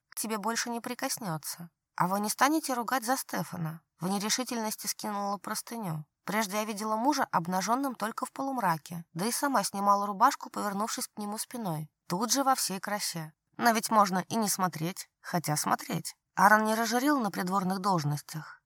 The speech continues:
Мышцы не утратили упругость, сохранив подвижность юноши. Его тело манило. Рельефные четкие линии вели взор от груди ниже, туда, о чем девушки узнают после свадьбы. И я буду смотреть, потому что Аарон мой муж,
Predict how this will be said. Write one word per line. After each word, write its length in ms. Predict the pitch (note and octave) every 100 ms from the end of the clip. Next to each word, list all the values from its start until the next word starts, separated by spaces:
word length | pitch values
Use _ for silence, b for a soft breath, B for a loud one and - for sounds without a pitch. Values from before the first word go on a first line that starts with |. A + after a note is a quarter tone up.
| -
Мышцы 340 | F#3+ F#3+ -
не 80 | G3+
утратили 420 | G3 G3 G3 F#3
упругость, 640 | F#3+ F#3 B3+ C#4 F#3+ - - _
сохранив 480 | - - G#3 A3+ -
подвижность 640 | B3 G3 A3 A#3 B3 -
юноши. 560 | F3 D3+ D3+ - E3+ D#3 _
Его 240 | F3+ F3+ F#3+
тело 280 | G#3 G3+ G3
манило. 560 | G#3+ C4 G#3 D#3 D3+ _ _
Рельефные 600 | F#3 A3 A#3 G3+ - F#3
четкие 420 | F3+ G#3+ - - G#3
линии 400 | C#4+ C#4 F3+ -
вели 220 | F3 G3
взор 240 | F#3 F#3+ B3+ -
от 120 | F#3
груди 280 | G3 G3 A#3+
ниже, 480 | B3 D#3+ C#3+ D3 - _
туда, 340 | F#3+ F3 A#3+ -
о 100 | G3
чем 220 | - F#3
девушки 440 | F3 F3+ A#3 - -
узнают 420 | G3 F3 D3+ D#3+
после 300 | - F3 -
свадьбы. 540 | - - G3+ D3 C#3+ D3 _ _
И 80 | -
я 160 | A#3+ C4+
буду 240 | C4 E3+
смотреть, 560 | D#3+ E3 E3+ E3 D3 - _
потому 320 | - F3 E3+
что 220 | F3 - -
Аарон 300 | - E3+ G3+
мой 160 | A#3+ A3+
муж, 340 | F3+ C#3 -